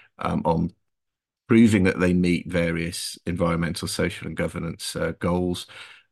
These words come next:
and, um, and have to produce significant amounts of reporting on it, on a, on at least an annual basis in their, in their report and accounts now. If you go and look at any large corporation's accounts, you'll see that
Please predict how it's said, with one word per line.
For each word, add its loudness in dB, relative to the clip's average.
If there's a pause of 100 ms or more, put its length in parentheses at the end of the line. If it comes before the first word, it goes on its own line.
and, 0
um, 0
and 0
have -2
to -4
produce -4
significant -4
amounts -4
of -8
reporting -6
on -6
it, -8
on -4
a, -6 (520)
on -2
at -4
least 4
an 0
annual 0
basis -4
in -6
their, -8
in -8
their -4
report -6
and -8
accounts -8
now. -4 (400)
If -8
you 0
go 4
and 2
look 0
at -8
any -2
large -4
corporation's -4
accounts, -8
you'll -8
see -2
that -6